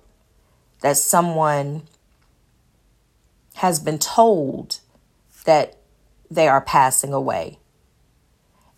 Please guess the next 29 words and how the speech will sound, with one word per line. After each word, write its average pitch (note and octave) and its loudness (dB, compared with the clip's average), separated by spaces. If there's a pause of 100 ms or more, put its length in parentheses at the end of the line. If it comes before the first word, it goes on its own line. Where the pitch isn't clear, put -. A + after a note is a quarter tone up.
Because F#3 0
if F#3 -4
they D3 0
share A#3+ 2
that F3+ 0
information D3 -4
with G3+ -2
you, B2+ -10 (680)
then E3+ 0
hopefully D3+ -2 (380)
you F3 -8
can E3+ -8
get D#3 -2
some F#3 -2
type E3+ -2
of C#3 0 (1200)
peace - -2 (840)
eventually. F3+ -2 (1300)
Because E3+ 0
you F#3 -8
can E3 -8
go F#3+ 4
and F3+ -4
you E3+ -4
can E3 -6
say - 0
your D3+ -2
goodbyes. C#3 2
Hopefully D3+ 0